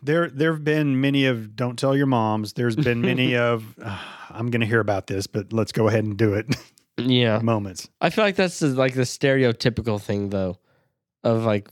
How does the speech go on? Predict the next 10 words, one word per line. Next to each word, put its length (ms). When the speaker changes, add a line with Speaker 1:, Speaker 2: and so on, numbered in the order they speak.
Speaker 2:
moms 400
and 200
dads. 540
Speaker 1:
Yeah, 240
probably. 480
Speaker 2:
That's, 240
like, 140
the 80
stereotypical 960
dynamic. 720